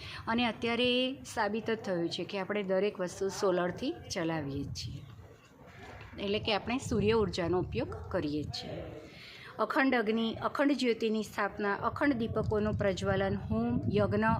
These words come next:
અગ્નિહોત્રીની વિદ્યા સૂર્યપૂજાના રૂપે અપનાવવામાં આવી છે. એને અભિમંત્રિત કરવા માટે સાવિત્રી મંત્રની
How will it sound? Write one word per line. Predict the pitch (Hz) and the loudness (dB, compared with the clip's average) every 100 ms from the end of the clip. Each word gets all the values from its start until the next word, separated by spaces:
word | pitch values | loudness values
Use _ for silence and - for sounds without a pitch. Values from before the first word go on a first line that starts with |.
| - | 2
અગ્નિહોત્રીની | 202 214 311 294 453 190 196 196 | 2 4 4 4 0 0 2 2
વિદ્યા | 180 175 - 190 190 - - - - - | 0 0 0 0 2 0 0 -2 -6 -4
સૂર્યપૂજાના | 233 262 302 285 254 247 247 | 0 2 4 2 2 2 2
રૂપે | 226 - 220 | 0 2 2
અપનાવવામાં | 196 180 180 170 165 165 156 | 2 4 4 4 2 2 0
આવી | 139 147 | -2 -4
છે. | - 156 139 - - - - | -4 -4 -2 -2 -4 -6 0
એને | 262 285 | 4 4
અભિમંત્રિત | - 190 214 262 294 294 339 339 | 4 2 4 6 6 6 2 2
કરવા | 233 196 196 | 0 2 2
માટે | 185 170 180 | 2 0 -2
સાવિત્રી | 185 - 170 175 262 277 277 | -4 0 0 0 -2 0 0
મંત્રની | 254 190 175 180 175 | 2 0 2 2 4